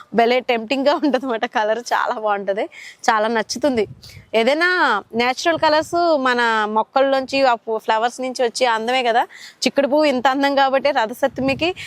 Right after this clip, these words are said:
చిక్కుడు పువ్వులతోటి అది సూర్యుడికి పూజ చేసి రా-, చ-, చక్కగా రథం అది తయారు చేస్తాం కదా, చిక్కుడు ఆకులతోటి అదిని, పువ్వులతోటి, కాయలతోటి అదిని. అందుకేనేమో ఇంత అందంగా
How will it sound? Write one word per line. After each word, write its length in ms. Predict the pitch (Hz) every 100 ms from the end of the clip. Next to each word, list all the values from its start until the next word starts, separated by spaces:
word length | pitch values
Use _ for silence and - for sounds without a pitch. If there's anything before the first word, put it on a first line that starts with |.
| - - -
చిక్కుడు 280 | 247 - 269
పువ్వులతోటి 420 | 262 254 247 269 254
అది 100 | 240 285 -
సూర్యుడికి 500 | 254 254 254 254 302 -
పూజ 180 | 254 247 247
చేసి 280 | 240 - 254 240
రా-, 220 | 220 214 -
చ-, 120 | 208 208
చక్కగా 340 | 214 233 247 240 208 185 _ - - 214
రథం 260 | 226 254 277 254
అది 120 | 247 240
తయారు 200 | 240 240
చేస్తాం 260 | 277 269 247
కదా, 160 | 226 254 -
చిక్కుడు 260 | - 233 233
ఆకులతోటి 420 | 233 226 233 220
అదిని, 200 | 208 214 277
పువ్వులతోటి, 460 | 226 208 202 220 226
కాయలతోటి 440 | 208 202 208 202 196
అదిని. 240 | 185 202 403 - - - - - - -
అందుకేనేమో 600 | 233 240 302 294 277 247 - -
ఇంత 120 | 247 262
అందంగా 280 | 240 254 262